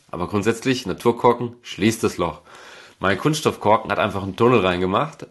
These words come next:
und was dann passiert ist, die Kapsel war ja noch drauf. Ich hab den Wein in den Kühlschrank gelegt, natürlich liegend lagern.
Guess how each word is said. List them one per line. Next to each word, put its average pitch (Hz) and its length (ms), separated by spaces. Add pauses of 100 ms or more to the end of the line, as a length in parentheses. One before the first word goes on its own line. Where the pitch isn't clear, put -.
(160)
und 95 460 (280)
was 95 200
dann 98 120
passiert - 320
ist, 139 300
die 90 80
Kapsel - 340
war 95 160
ja 92 80
noch 90 140
drauf. 113 380
Ich - 100
hab - 140
den 92 180
Wein 87 220
in 80 100
den 80 220
Kühlschrank 127 400
gelegt, 113 340
natürlich 95 460
liegend 87 360
lagern. 110 440